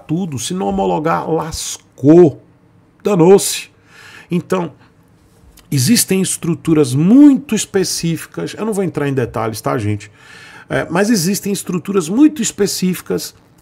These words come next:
para homologação dessas motocicletas, e são bem reduzidas. Talvez vocês pensem assim, "Ah, isso é moleza, leva pra um lugar ali e, e homologa."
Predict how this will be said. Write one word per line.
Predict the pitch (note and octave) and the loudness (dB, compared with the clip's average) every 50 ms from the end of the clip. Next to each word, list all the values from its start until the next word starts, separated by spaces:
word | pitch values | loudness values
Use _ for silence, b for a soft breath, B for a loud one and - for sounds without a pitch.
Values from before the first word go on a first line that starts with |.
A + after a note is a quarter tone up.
| _ - | _ 0
para | F3 F3+ F3 F3+ F3+ F#3 - - - | 2 4 4 2 2 0 -6 -6 -2
homologação | F#3+ G#3 A#3+ G#3+ G3+ G3 F#3+ F#3 F3 F3+ E3+ D3+ - - D#3 D3 D3 C#3+ - - _ - - | 0 0 2 2 0 0 0 0 0 -2 -2 -2 -2 -2 0 0 0 -2 -6 -10 _ -8 -2
dessas | C3 C#3 C3+ - C#3+ B2 | -2 -2 -2 -2 -4 -4
motocicletas, | C3 C3 B2 - B2 - - - - - - - - - - - - - | -4 -4 -4 -6 -10 -14 -14 -14 -14 -14 -14 -16 -18 -20 -20 -18 -14 -10
e | E3+ | -8
são | - - E3 C#3+ | -6 -6 -6 -4
bem | C3 D3 E3 | -2 -2 -2
reduzidas. | D#3 D#3 C#3+ C3 A#2+ G#2 G2 G2 G2 - A#2 G#2+ - - - _ _ _ _ _ _ _ _ _ _ _ _ _ _ _ _ B B B B B B B B B B B B | -2 -4 -4 -6 -8 -6 -6 -8 -8 -10 -14 -16 -18 -20 -20 _ _ _ _ _ _ _ _ _ _ _ _ _ _ _ _ B B B B B B B B B B B B
Talvez | - G3 G3 C#3+ B2 D#3 F3+ E3+ | 0 0 0 2 2 2 2 2
vocês | C#3 D#3 D3 - D3+ D3 | 0 -2 -2 -2 -2 -4
pensem | - - D3+ D3 C#3+ D3 D3 | -2 -2 -2 -2 0 0 -2
assim, | A#2+ - A#2+ G#2+ - - | -4 -4 -6 -8 -10 -10
"Ah, | - C4 A#3+ A3+ | -8 -6 -6 -6
isso | F3+ - - | -6 -8 -6
é | B3 | -4
moleza, | B3 B3 G#3+ F#3 F#3+ G#3 F#3 D#3 F3+ | 0 0 2 4 4 2 4 2 0
leva | F#3+ A3+ A3+ A#3 | 0 0 -2 -2
pra | A#3 - A#3 | -4 -2 -2
um | A3+ | 0
lugar | G3 E3 E3+ E3+ E3 | 0 0 0 2 2
ali | D3+ D#3 F3+ G#3+ A3+ A3 G3 F3+ E3 F3+ F3 E3+ | 2 2 2 2 2 0 0 -2 -2 -2 0 0
e, | E3+ D#3 - | 0 0 0
e | D#3+ D#3+ | 0 0
homologa." | E3+ F3 E3 D3+ C3+ C3 C3+ C3 B2 A#2 G#2+ | 2 2 0 0 2 0 0 0 -2 -4 -6